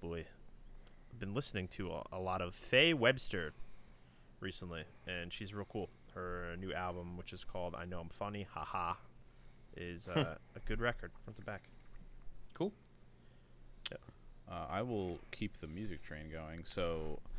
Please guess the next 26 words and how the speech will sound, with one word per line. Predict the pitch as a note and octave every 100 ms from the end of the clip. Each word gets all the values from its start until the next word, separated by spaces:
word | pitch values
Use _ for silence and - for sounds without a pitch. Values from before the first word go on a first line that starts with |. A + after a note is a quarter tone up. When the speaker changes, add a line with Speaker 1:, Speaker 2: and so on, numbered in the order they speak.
| -
Speaker 3:
the | C3
only | E3+
thing | D#3
I've, | B2
like, | A2+ G2
really | A2 A2
been | G2+
listening | G2 F#2 A2
to | G#2 A2 G#2+ G#2+ A2 -
recently, | G2+ - G#2 A2 A2 G#2+ A2 -
um, | F2+ F2 E2+ E2
Speaker 1:
Meek | F2 E2
Mill. | G2 -
Speaker 3:
<laughs> | - - - - - - - - - - - - F#2+
No, | - - - - - - - F#3+
no. | F#3
Speaker 1:
His | E3+
new | F#3
album's | C3 A2+ G#2+
actually | F#2 E3
Speaker 3:
Close. | A#2 E2+
Speaker 1:
pretty | - - - - A#3+
good. |
Speaker 3:
Mill, | G2 C3+ D#3 A2+
Mill, | A#2 C3+
the, | A#2 A2+